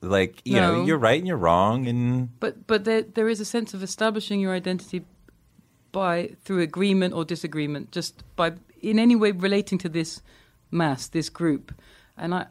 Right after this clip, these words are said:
Speaker 2: I, when I'm trying to think about something, I, I'm just trying to think, what is it I really think, in-, independently of, of what anybody else is saying? What
Speaker 1: Yeah.
Speaker 2: is it I really think?
Speaker 1: Yeah.
Speaker 2: And what, and what does it mean that I think that?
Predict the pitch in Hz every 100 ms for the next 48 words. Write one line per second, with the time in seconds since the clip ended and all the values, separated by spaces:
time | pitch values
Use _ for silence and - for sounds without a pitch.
0 | - 202 190 196 _ _ _ _ _ _
1 | _ _ - 190 196 202 - 208 208 202
2 | 180 214 175 165 - - 180 190 175 -
3 | - - 180 190 - 196 185 196 190 202
4 | 202 190 185 190 202 202 196 - _ _
5 | - _ _ 233 240 - - _ _ -
6 | 196 - 196 196 214 226 - 151 143 147
7 | _ _ _ _ _ _ _ - 160 -
8 | - - 170 160 165 170 160 156 - -
9 | _ _ _ _ _ - 165 156 - 190
10 | 170 127 - _ _ - 90 190 175 170
11 | 165 160 160 - 165 - - _ _ -
12 | - 180 208 175 175 180 196 226 208 240
13 | 254 151 135 - 131 - 127